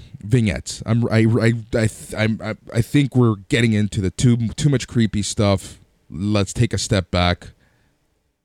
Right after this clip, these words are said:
You know, let's just stop that. Little tranquilo with the creepy. Indy Hartwell versus Sol Roca. If you blink, you honestly could have missed this match. It was a super squash, and in the right,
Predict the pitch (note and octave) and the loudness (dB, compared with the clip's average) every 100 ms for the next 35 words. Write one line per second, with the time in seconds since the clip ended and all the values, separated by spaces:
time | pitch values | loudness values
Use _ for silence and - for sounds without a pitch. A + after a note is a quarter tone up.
0 | _ F#2+ D#2 D2 - _ _ _ _ _ | _ -2 0 -2 -10 _ _ _ _ _
1 | _ _ _ _ _ _ _ E2 D#2+ E2 | _ _ _ _ _ _ _ -4 -2 -4
2 | - - - - C#2 - - - _ _ | -6 -10 -8 -6 -6 -8 -12 -14 _ _
3 | _ _ _ - F2+ E2 F2+ F2+ - G#2 | _ _ _ -2 -2 0 0 -2 0 0
4 | F2+ C2+ - _ _ _ _ F2 - D2+ | 0 -4 -10 _ _ _ _ -6 -4 -6
5 | D2+ - D#2 D2 - - _ _ _ _ | -6 -6 -8 -6 -12 -16 _ _ _ _
6 | - _ _ _ _ _ - F3 F3 C#3+ | -20 _ _ _ _ _ 0 4 4 4
7 | B2+ D#3 D#3+ B2 B2 C3 - C3+ B2 G#2 | 4 4 4 4 2 0 0 2 2 4
8 | G2+ G2 G2 F#2+ - _ _ _ _ _ | 2 0 -2 -2 -4 _ _ _ _ _
9 | - C#3 C#3 A#2+ D#3 E3 C3+ B2 B2+ A#2 | 0 2 0 2 2 2 -2 0 2 2
10 | B2 A2+ F2 F2 E2 D#2+ - D#2+ D#2 E2 | 2 0 0 0 -2 -4 -4 -2 -2 -4
11 | - - G2+ G#2 G2+ F#2 - - - - | -8 -8 0 2 2 -2 -4 -4 0 2
12 | D#3+ C3+ - A2+ F#2 F2+ - - A2 G#2+ | 2 0 -2 0 2 2 -2 -2 0 2
13 | F#2 G2 B2 - | 2 2 2 0